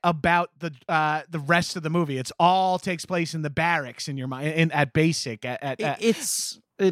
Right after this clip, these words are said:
Speaker 2: Paris Island, yeah. It's, it's a little bit like, uh, Stripes,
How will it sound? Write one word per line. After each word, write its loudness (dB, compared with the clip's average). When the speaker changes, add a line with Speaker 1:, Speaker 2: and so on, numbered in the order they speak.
Speaker 2:
Paris 4
Island, 0
yeah. 2
It's, 0
it's 0
a 2
little 2
bit -2
like, 0
uh, 4
Stripes, -4